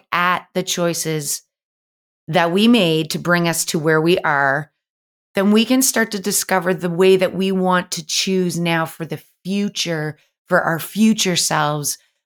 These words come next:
for what we want to bring into our lives. And that's a really powerful place to be. So, in this book,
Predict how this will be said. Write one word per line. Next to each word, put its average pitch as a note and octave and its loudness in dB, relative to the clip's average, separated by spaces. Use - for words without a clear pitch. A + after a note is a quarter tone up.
for E3+ 2
what D#3+ 0
we G#3 2
want F3+ 2
to - -4
bring E3+ -2
into E3+ -2
our D#3 -2
lives. C3+ 0
And A3 2
that's D4 -2
a F4 -2
really C#4 0
powerful A3+ 0
place F#3+ -2
to - -4
be. D3 -8
So, G3+ 0
in D#4+ 0
this G#4 0
book, G3 0